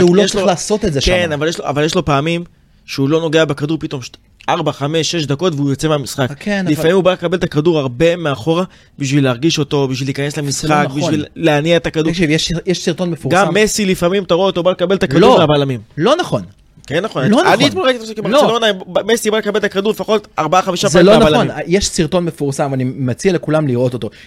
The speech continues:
Speaker 1: יש סרטון מפורסם של טירי אנרי שמסביר את ההתקפה של ברצלונה, ומסביר שהפוזיציה שלך זה ה-, זה קודש הקודשים. אתה לא זז מהפוזיציה שלך ב-, ב-, ב-, במשחקים ש-, אולי ולוורדה זה
Speaker 2: אז
Speaker 1: משהו
Speaker 2: זה
Speaker 1: שונה.
Speaker 2: השתנה. זה
Speaker 1: א-,
Speaker 2: השתנה
Speaker 1: אולי,
Speaker 2: שם.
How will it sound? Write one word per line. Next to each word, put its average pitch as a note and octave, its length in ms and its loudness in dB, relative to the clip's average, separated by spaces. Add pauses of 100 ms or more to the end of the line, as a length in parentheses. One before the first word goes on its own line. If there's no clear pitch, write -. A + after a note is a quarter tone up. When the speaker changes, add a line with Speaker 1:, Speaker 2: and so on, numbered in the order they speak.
Speaker 1:
יש E3+ 100 -2
סרטון F3+ 260 0
מפורסם D3 400 -4
של B2+ 140 -4
טירי C#3+ 340 0
אנרי D#3+ 200 2
שמסביר A#2+ 640 -2
את B2+ 100 -6
ההתקפה - 340 -4
של B2 220 -2 (300)
ברצלונה, A#2+ 480 -2
ומסביר A#2+ 540 -2 (360)
שהפוזיציה E3 920 0
שלך C3+ 340 -2 (360)
זה C#3 280 0
ה-, C3 200 -2 (240)
זה C3+ 120 -2
קודש G#3+ 380 0
הקודשים. D3+ 600 -2
אתה B2+ 140 -4
לא F3 180 4
זז F3+ 300 0
מהפוזיציה D3+ 580 -2
שלך G#2 280 -8 (580)
ב-, B2 80 2
ב-, B2 400 -2
ב-, A#2+ 120 2 (120)
במשחקים A#2 440 -2
ש-, E3 60 0
אולי D#3+ 360 2
ולוורדה C#3+ 340 2
זה C#3 120 0
Speaker 2:
אז D3 40 4
Speaker 1:
משהו C3+ 100 -2
Speaker 2:
זה D3+ 60 0
Speaker 1:
שונה. D#3+ 120 4
Speaker 2:
השתנה. G3 300 0 (340)
זה B2+ 100 -8
Speaker 1:
א-, - 20 -2
Speaker 2:
השתנה E3+ 200 2
Speaker 1:
אולי, F#3 160 8
Speaker 2:
שם. C3 140 -2